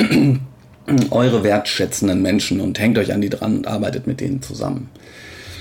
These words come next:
Effizientes Arbeiten ist ja immer so ein Ding. Effizienz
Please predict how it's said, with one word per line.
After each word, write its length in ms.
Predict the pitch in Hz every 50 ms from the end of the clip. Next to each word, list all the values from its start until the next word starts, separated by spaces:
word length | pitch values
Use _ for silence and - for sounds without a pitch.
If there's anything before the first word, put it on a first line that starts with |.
| - - - - - - - - -
Effizientes 840 | 123 113 - - 131 131 - - - 123 110 190 214 262 208 - -
Arbeiten 600 | - - 170 165 160 160 165 160 - - 160 139
ist 200 | - - - -
ja 120 | 92 85
immer 260 | 87 - 117 120 131
so 100 | 127 127
ein 200 | 127 120 110 104
Ding. 340 | - 101 104 101 87 - - - - - - - -
Effizienz 1080 | 73 - - - 110 - - - - - 87 85 85 139 214 220 214 - - - -